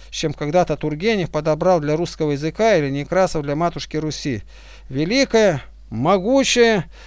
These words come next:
обильная, разветвлённая, разнообразная, всеподметающая пятьдесят восьмая,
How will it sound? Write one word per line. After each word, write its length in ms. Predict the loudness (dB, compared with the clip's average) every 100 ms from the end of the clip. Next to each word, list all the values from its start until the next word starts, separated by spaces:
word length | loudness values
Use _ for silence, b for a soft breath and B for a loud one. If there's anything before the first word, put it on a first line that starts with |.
| B 6
обильная, 840 | 6 6 4 4 4 4 2 2
разветвлённая, 960 | 0 0 0 -2 4 6 6 4 4 4
разнообразная, 1000 | 4 4 2 4 6 6 4 2 0 -2
всеподметающая 1120 | 0 0 2 0 0 2 4 4 2 -2 -6
пятьдесят 840 | -4 -4 -4 -6 -6 2 4 4 2
восьмая, 720 | 0 0 0 4 4 2